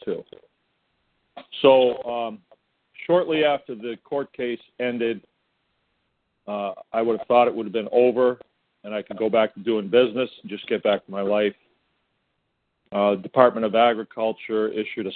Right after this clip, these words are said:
search warrant, and they wanted to search my property.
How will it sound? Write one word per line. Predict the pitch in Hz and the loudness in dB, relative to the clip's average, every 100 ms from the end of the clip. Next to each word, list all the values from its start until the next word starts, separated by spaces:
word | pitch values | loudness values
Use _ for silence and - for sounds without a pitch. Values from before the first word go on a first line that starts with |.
| - | 2
search | 131 110 | 2 2
warrant, | - 107 101 104 - _ _ _ _ _ _ _ _ _ _ _ - | -2 -4 -2 -4 -8 _ _ _ _ _ _ _ _ _ _ _ -8
and | 98 101 101 | -2 0 0
they | |
wanted | 104 107 104 | 0 0 -2
to | 98 | -2
search | - 110 - - | 2 2 2 0
my | 104 | 0
property. | 95 120 117 110 110 113 113 110 | 0 4 4 4 0 -2 0 -2